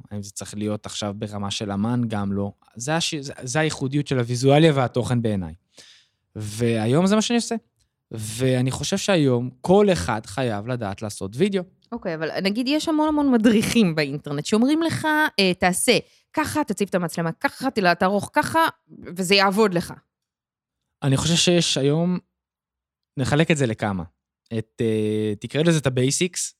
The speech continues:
Speaker 1: כמו שנועה יודעת לא לצלם, כשמאחוריה יש חלון
Speaker 2: שמש,
Speaker 1: מקור אור
Speaker 2: נכון,
Speaker 1: מאוד גדול.
Speaker 2: ברור.
Speaker 1: אלה דברים שהם חובה, הם חוקים מוחלטים שצריך לדעת אותם.
Speaker 2: כמו שאמרת, שאבא של-, בפרק הקודם אמרת ל-, אמרת לנו שאבא שלך אמר,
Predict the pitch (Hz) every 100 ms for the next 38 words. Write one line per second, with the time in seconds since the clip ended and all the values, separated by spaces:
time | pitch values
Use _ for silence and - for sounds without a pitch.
0 | _ _ - 151 156 139 139 147 143 123
1 | 127 123 - 123 123 - 113 107 110 98
2 | - 101 104 98 92 110 113 110 107 107
3 | - 113 113 143 143 180 165 - 143 131
4 | 135 139 131 185 127 110 117 143 185 175
5 | 160 185 - _ _ - 190 175 147 165
6 | 180 151 127 131 117 - - 107 101 107
7 | - 160 160 - 117 - 156 175 170 -
8 | 123 117 110 135 131 135 135 127 107 90
9 | 80 214 180 190 180 175 175 254 190 -
10 | 165 170 180 185 233 226 190 185 175 165
11 | 208 240 247 - 180 190 226 262 269 269
12 | - 196 196 190 185 247